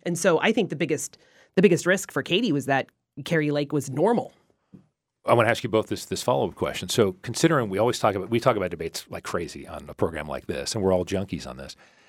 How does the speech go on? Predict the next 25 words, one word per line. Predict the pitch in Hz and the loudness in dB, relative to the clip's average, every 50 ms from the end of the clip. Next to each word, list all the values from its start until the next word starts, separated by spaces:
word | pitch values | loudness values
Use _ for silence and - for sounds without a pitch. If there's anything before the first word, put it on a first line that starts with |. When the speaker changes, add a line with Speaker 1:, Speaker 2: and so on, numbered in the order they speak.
| _ - _ _ _ | _ -20 _ _ _
Speaker 2:
We | - 135 135 | 2 4 6
don't | 135 131 117 | 6 6 4
know | 110 | 2
what | 104 104 98 | 2 2 0
kind | - - 95 92 | 0 -4 -4 -2
of | 90 | 0
ratings | 101 98 98 95 87 | -2 -2 -2 -4 -8
Channel | - - 107 95 92 90 | -8 -6 -6 -4 -4 -4
eight's | 87 - | -4 -4
gonna | - 98 85 80 | -6 -6 -6 -6
get | 80 90 92 90 | -4 -4 -4 -4
for | - - 98 90 98 | -4 -4 -2 -2 0
any | 139 139 143 | 0 0 0
sort | 110 - - 90 80 | 0 -2 -2 -4 -4
of | 76 | -4
debate | 73 - 73 73 - | -8 -8 -8 -8 -8
for | - 73 | -8 -10
this | - - - | -10 -10 -12
kind | - - 82 69 | -10 -10 -10 -10
of | - | -10
thing. | - 80 76 87 | -12 -10 -2 4
But | 135 131 127 _ _ _ _ _ _ _ _ _ | 4 4 4 _ _ _ _ _ _ _ _ _
is | - 139 156 156 - 147 | 0 0 0 0 0 0
there | 170 160 151 139 | 2 4 4 4
room | 117 98 98 107 117 117 107 95 87 78 73 78 | 2 2 0 0 0 0 -2 -4 -4 -8 -12 -16